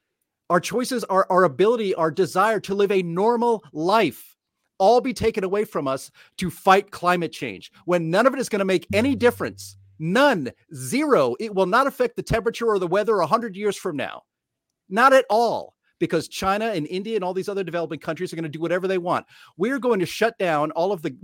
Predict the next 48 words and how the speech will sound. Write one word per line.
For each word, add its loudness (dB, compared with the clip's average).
the -2
coal 0
and -2
natural -6
gas -2
plants -6
if -10
Biden 0
gets -4
his -12
way, -2
and -4
the -10
Supreme -6
Court 0
had -4
damn 4
well 2
better 0
throw 6
this, -2
uh, -2
rule 2
out, 0
this -10
new -2
E 0
P -2
A 0
rule 0
out -2
like -6
they -4
did -4
West -6
Virginia -8
versus -8
E -6
P 0
A. 2
But 8
if 2
the 4
Biden 6
administration 0
had 0
their 0
way, 2